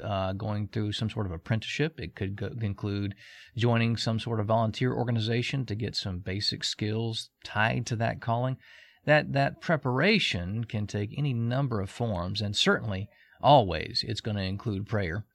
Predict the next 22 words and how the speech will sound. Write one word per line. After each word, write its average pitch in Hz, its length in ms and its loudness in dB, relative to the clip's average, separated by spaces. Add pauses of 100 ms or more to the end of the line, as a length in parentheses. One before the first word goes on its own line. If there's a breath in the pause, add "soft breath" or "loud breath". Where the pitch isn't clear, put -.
(460 loud breath)
uh, 107 220 0
as 101 200 -2
you, 101 280 -2
uh, 95 340 -4
ask 104 260 -2
the 104 60 -4
Lord 98 240 0
to 92 80 -4
show 107 180 0
you 92 180 -2
how 131 320 2
to 123 120 0
prepare 92 520 -2
and 98 280 -4
give 101 160 -2
you 95 60 -2
the 101 100 -8
power 117 480 0
and 98 260 -4
will 123 260 0
to - 120 -8
prepare 95 560 -4